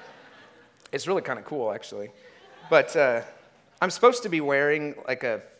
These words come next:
finger splint cover for it, and I bought two, and the cats have stolen both of them. I have no idea where they are, and I'm tired of spending money on cat toys, so I just, I'm not doing anything with it anymore. What I could do, and I thought about this, is I could actually get some, um, like,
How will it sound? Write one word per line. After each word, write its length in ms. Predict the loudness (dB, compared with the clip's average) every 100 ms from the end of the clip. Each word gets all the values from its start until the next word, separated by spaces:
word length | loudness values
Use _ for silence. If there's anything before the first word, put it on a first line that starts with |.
| -6
finger 260 | -4 -2 -4
splint 360 | -4 -8 -6
cover 240 | -2 -2 0
for 240 | 0 0
it, 100 | -2
and 100 | -4
I 60 | -4
bought 320 | 2 0 0
two, 220 | -4 -2
and 100 | -2
the 40 | -4
cats 260 | -6 -6
have 80 | -10
stolen 260 | -6 -4 -2
both 200 | -4 -2
of 60 |
them. 160 | -6 -6 -16 -20 -2
I 60 | 0
have 140 | 2
no 140 | 6 6
idea 240 | 6 4
where 120 | 4
they 120 | 4
are, 340 | 4 4 2 -2 -16 -20 -14 -2
and 220 | 0 0
I'm 120 | -2
tired 300 | 4 6 6
of 80 | 2 -6 -12
spending 380 | -2 -2 0
money 220 | -2 -2 -4
on 220 | -8 -12 -4
cat 220 | -4 -4
toys, 260 | -6 -8 -6
so 120 | -6
I 80 | -6
just, 280 | -10 -18 _ _ _ _ _ _ -20 _ _ _ -16
I'm 140 | -6 0
not 180 | 2
doing 180 | 2 -2
anything 240 | -2 -6 -6
with 120 | -6
it 80 | -6
anymore. 360 | -6 -4 -6 -8 -10 4
What 100 | 4
I 60 |
could 280 | 6 4 4
do, 220 | 2 0
and 100 | 0
I 40 | 0
thought 220 | 2 4
about 220 | 4 2
this, 180 | -2 -4
is 100 | 0
I 100 | 2
could 160 | 4 2
actually 360 | 2 0 -4
get 180 | -2 -2
some, 380 | 2 0 0 -4
um, 360 | 0 0 -2 -8 -20 _ _ -20 _ _ -2
like, 200 | -2